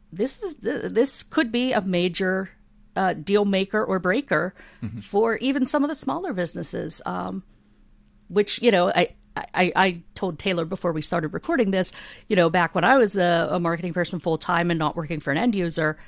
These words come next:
Speaker 1: I would go to trade shows and, like, go over to the competitor's table and, like, take a couple brochures or,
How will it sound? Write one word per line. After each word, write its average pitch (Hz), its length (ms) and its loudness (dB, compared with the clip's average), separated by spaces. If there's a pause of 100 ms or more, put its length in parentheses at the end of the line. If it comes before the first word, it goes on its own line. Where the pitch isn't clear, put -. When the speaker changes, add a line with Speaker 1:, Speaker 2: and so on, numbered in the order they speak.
(420)
Speaker 1:
I 214 120 6
would 247 320 0
go 180 100 4
to 175 100 0
trade 165 280 0
shows 165 400 0
and, 165 120 -2
like, 139 220 -2 (1080)
go 170 200 2
over 160 120 -2
to 160 60 -4
the 156 200 -4
competitor's 160 580 -8
table 156 400 -4
and, 143 80 -6
like, 131 180 -12
take - 220 -12
a - 20 -20
couple 143 240 -8
brochures 143 720 -4
or, 139 120 -4